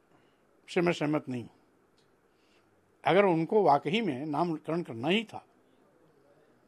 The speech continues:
तो इसरो के वैज्ञानिकों के नाम पर इसका नाम रखना चाहिए था। चंद्रयान तीन के प्रोजेक्ट डायरेक्टर के नाम पर रखना चाहिए था, इसरो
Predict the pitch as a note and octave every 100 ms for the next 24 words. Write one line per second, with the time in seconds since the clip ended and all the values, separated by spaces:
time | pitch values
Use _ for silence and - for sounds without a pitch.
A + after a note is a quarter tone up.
0 | _ _ _ _ _ - - E3 D#3+ D#3+
1 | A3 C#3+ C3 C#3+ D3 G3+ F#3+ C#3+ C3 D#3
2 | F#3 F3 D3 - D3+ C#3 C3+ A#2+ C3 A#2
3 | A2+ A2+ C#3+ - _ _ _ _ _ _
4 | _ _ _ _ _ _ _ _ _ _
5 | - F3+ F3+ F3+ F#3 F3+ - _ _ _
6 | _ _ _ - E3+ F#3 F3+ F3+ E3+ D#3
7 | E3 C#3+ C3+ C#3 G3 F#3+ D#3 C#3+ C#3 B2
8 | B2+ A#2+ A#2 A2+ D3 A#3 _ _ _ _
9 | _ _ _ _ D#3+ D3 F3 F#3+ F#3+